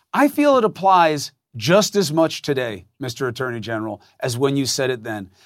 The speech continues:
We got the same issues and worse, and we're moving backwards at a rate that is much greater than it was in two thousand nine in terms of where we are as a people.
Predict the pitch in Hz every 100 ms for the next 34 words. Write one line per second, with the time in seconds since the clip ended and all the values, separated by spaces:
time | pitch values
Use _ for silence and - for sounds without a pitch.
0 | - 180 180 156 131 202 226 202 190 175
1 | 156 143 156 151 - _ _ 143 151 185
2 | 190 190 151 143 160 156 143 127 131 120
3 | 117 117 117 _ _ _ _ - 139 123
4 | 110 139 175 - 170 160 156 147 127 131
5 | 113 110 120 117 117 110 113 113 110 107
6 | 107 _ _ 120 117 131 113 113 139 135
7 | 131 127 117 110 - 110 - -